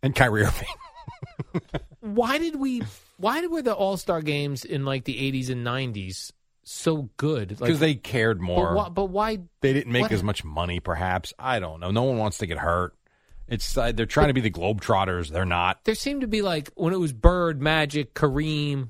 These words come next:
Speaker 2: Doctor J, there was, like, a pride,
Speaker 1: Yeah.
Speaker 2: Jordan, the pride in winning even the,
Speaker 1: I'd have
Speaker 2: against
Speaker 1: to
Speaker 2: the
Speaker 1: go
Speaker 2: All-Star
Speaker 1: look and see
Speaker 2: games.
Speaker 1: when this, 'cause it clearly is a gradual. Now
Speaker 2: Yeah.
Speaker 1: it's, I mean, it's so far the other way at this point. I would say probably somewhere in the nineties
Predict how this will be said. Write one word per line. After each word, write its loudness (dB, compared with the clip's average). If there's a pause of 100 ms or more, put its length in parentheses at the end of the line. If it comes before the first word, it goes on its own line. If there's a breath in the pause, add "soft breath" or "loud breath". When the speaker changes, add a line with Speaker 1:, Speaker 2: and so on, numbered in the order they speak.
(120)
Speaker 2:
Doctor 0
J, -4
there 0
was, -2
like, -2
a -4
pride, 4 (180)
Speaker 1:
Yeah. 0
Speaker 2:
Jordan, 0
the 0
pride 8
in 0
winning 0
even -2
the, -2 (100)
Speaker 1:
I'd 8
have 8
Speaker 2:
against 4
Speaker 1:
to 4
Speaker 2:
the 4
Speaker 1:
go 10
Speaker 2:
All-Star 6
Speaker 1:
look 4
and 4
see 0
Speaker 2:
games. 2
Speaker 1:
when 4
this, 0 (160)
'cause 2
it -4
clearly 4
is 2
a 0
gradual. 2
Now 6
Speaker 2:
Yeah. 4
Speaker 1:
it's, -4
I 0
mean, 0
it's -4
so 2
far 0
the -4
other -2
way 0
at -6
this -10
point. -4 (360 soft breath)
I 4
would 0
say 4
probably 4
somewhere 0
in -2
the -2
nineties -4